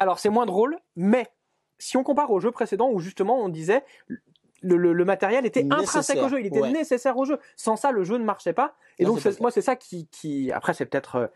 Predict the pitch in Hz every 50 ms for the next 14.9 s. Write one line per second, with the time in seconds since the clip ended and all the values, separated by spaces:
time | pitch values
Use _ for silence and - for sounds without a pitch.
0 | _ - - - - _ _ _ - - - - 143 - - 139 - 135 - -
1 | - 170 - - 180 - - 175 147 147 156 147 - - 202 - 190 160 151 143
2 | - 147 143 143 143 143 139 - 151 143 143 139 139 139 139 139 175 202 - -
3 | 269 220 180 170 175 220 208 214 254 277 254 240 - 262 254 - 190 - 202 196
4 | - 240 - - 247 247 262 285 285 277 240 208 196 175 170 180 185 175 180 180
5 | 190 190 190 - - 254 214 - _ _ _ - - - 165 _ - 196 190 190
6 | 175 - 214 226 214 - - 277 - - - 165 160 - 196 185 180 - 180 165
7 | - - 220 196 160 - - - - _ _ - 165 156 - 285 294 226 190 170
8 | 160 190 180 - - 196 220 214 185 156 143 - - 147 147 143 143 - - -
9 | 170 - _ - 156 143 135 - - 156 - 165 147 - 240 262 233 185 175 -
10 | _ _ - - - - - _ _ _ _ _ _ _ _ _ _ - 185 156
11 | - 247 233 180 - - 247 220 - - - - 214 - - 180 - - - 143
12 | 123 120 - 127 110 113 104 104 - - - 190 247 285 277 - - - 214 190
13 | 180 160 156 151 - - - 123 117 - 277 - 127 120 220 214 208 156 156 156
14 | 147 143 151 - - 131 - - 123 - 175 165 160 139 139 151 202 277